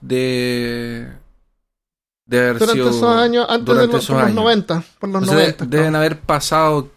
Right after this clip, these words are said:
Speaker 1: ¿qué? Unos cinco o seis años desde que,
Speaker 2: Claro, pasó harto
Speaker 1: desde
Speaker 2: tiempo,
Speaker 1: que
Speaker 2: sí.
Speaker 1: robó el
Speaker 2: Trabajó
Speaker 1: primer
Speaker 2: mucho tiempo.
Speaker 1: cambio y había
Speaker 2: Mm,
Speaker 1: el segundo
Speaker 2: claro,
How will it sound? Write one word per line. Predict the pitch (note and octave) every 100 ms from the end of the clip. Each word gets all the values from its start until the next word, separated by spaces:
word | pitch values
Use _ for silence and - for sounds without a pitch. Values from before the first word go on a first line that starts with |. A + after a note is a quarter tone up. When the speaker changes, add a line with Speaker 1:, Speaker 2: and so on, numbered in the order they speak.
| _
Speaker 1:
¿qué? | - D3 A#2+
Unos | A2 G#2+ -
cinco | - D#3 E3+ D3+
o |
seis | D3 B2+ C#3
años | F#3 G3+ G3
desde | F#3+ F#3 F#3
que, | F#3+ F#3
Speaker 2:
Claro, | F3+ A3 A3+ A3+ F#3+
pasó | F#3 -
harto | D#3 -
Speaker 1:
desde | C3+ A3 C3
Speaker 2:
tiempo, | C3+
Speaker 1:
que |
Speaker 2:
sí. | C#3
Speaker 1:
robó | D3 E3+ F3 F3 E3+
el |
Speaker 2:
Trabajó | D#3+ E3
Speaker 1:
primer | D3 F#3+
Speaker 2:
mucho |
tiempo. | F3 F3+
Speaker 1:
cambio | F#3 F3 F3
y | E3+
había | D#3+ F3
Speaker 2:
Mm, |
Speaker 1:
el | D3
segundo | D#3+ D#3 G3
Speaker 2:
claro, | G#3 G#3 G#3